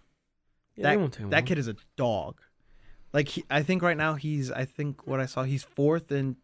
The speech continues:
Speaker 2: in line to win Rookie of the Year. But I think right now they said, uh,
Speaker 1: Stroud?
Speaker 2: Uh, yeah, Stroud. Stroud's number one for right now. And it was only because of that big win against, uh, the Jags.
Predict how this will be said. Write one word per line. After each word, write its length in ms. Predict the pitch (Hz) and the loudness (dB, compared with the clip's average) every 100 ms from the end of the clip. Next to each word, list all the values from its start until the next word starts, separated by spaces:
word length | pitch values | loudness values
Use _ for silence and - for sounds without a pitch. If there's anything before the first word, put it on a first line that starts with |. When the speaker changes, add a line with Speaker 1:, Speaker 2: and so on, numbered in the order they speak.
| - - - | -20 -20 -4
Speaker 2:
in 460 | 143 135 127 123 | 0 2 0 -2
line 360 | 120 123 131 143 | -2 -2 -2 -2
to 120 | 143 | -2
win 340 | 131 131 127 120 | -2 0 0 -2
Rookie 240 | 127 135 | -4 -4
of 80 | 123 | -2
the 60 | |
Year. 320 | 127 131 143 143 _ _ _ _ _ _ _ | -2 -2 -4 -8 _ _ _ _ _ _ _
But 220 | 135 127 | -4 -4
I 80 | - | -4
think 240 | 123 143 131 | -2 0 0
right 140 | 123 | 0
now 100 | 120 | -2
they 140 | 113 | -2
said, 320 | 117 - 120 107 | -4 -2 0 0
uh, 520 | 104 90 87 - 110 - - | -2 -4 -6 -8 -10 -14 -18
Speaker 1:
Stroud? 420 | - - 98 120 127 _ _ _ _ _ _ _ _ _ | -20 -12 -6 -6 -8 _ _ _ _ _ _ _ _ _
Speaker 2:
Uh, 80 | 127 | 0
yeah, 180 | 127 117 | 2 2
Stroud. 440 | 98 - 120 101 - | 0 -2 0 -2 -6
Stroud's 320 | - 123 123 | -4 -4 -4
number 180 | 117 110 | -6 -6
one 260 | 101 73 | -8 -10
for 180 | - 123 | -10 -4
right 200 | 110 104 | -2 -2
now. 360 | 95 98 71 135 _ _ _ _ _ - | -8 -10 -10 -14 _ _ _ _ _ 0
And 180 | 202 226 | 4 6
it 40 | |
was 140 | 240 | 6
only 160 | 302 453 | 6 4
because 240 | 254 233 | 4 2
of 60 | 214 | 4
that 260 | 208 156 135 | 4 4 4
big 160 | 170 | 2
win 220 | 156 165 | 4 2
against, 460 | 156 147 139 - - | 2 0 -2 -6 -4
uh, 180 | 131 127 | 0 0
the 120 | 117 | 0
Jags. 480 | 117 110 92 110 - | -4 -4 -4 -10 -16